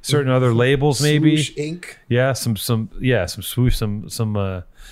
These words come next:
Speaker 1: some of the good
Speaker 2: Some
Speaker 1: people out,
Speaker 2: Jumpman.
Speaker 1: out in, uh, Portland, or
Speaker 2: Yeah.
Speaker 1: where are they at? They're in, uh,
Speaker 2: Yeah, I mean, uh, we are. It's, it's kind of, I could compartmentalize it and talk about it easier,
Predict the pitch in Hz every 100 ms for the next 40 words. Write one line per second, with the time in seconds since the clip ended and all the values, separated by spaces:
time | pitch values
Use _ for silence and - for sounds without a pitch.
0 | - - 120 110 110 120 120 120 117 113
1 | 117 143 113 117 87 107 107 98 - 120
2 | 127 127 131 107 92 90 - - 104 113
3 | 120 120 113 107 101 98 92 90 - _
4 | - - - - - _ _ 175 175 143
5 | 151 156 151 151 151 143 139 135 135 131
6 | 127 131 - _ _ _ _ _ _ _
7 | _ _ _ _ _ - - 131 165 170
8 | 170 175 156 147 143 139 139 135 135 135
9 | - _ _ _ _ _ - 135 - -
10 | - 143 139 - - 170 196 185 131 -
11 | - _ _ _ _ - - 160 175 143
12 | 165 143 170 147 160 190 208 202 180 160
13 | 139 151 156 147 131 117 127 147 180 190